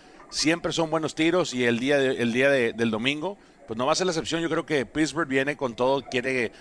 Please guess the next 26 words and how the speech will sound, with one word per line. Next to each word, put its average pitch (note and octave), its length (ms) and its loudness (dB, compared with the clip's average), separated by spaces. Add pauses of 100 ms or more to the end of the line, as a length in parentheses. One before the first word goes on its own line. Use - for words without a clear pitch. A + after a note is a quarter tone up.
(160)
todavía A#2 280 0
está - 220 -2
como C#3 260 -8
que A#2+ 160 -6
medio A#2 340 0 (460)
en A#2+ 140 -2
la A#2 80 2
pelea A#2+ 400 0
ahí C3 220 0
para A#2+ 240 0
ver, B2 180 2
este, A#2+ 400 -2
si A2 140 -6
se A#2+ 120 -2
abre B2+ 200 0
una C3 100 -6
oportunidad A#2+ 540 -2
numéricamente. B2+ 800 -2 (260)
Así A2 240 -2
es A2+ 120 -4
que B2 100 -4
ellos D3 160 0
van F3 100 0
a F3 40 0
estar, F3 320 2
eh, B2 420 0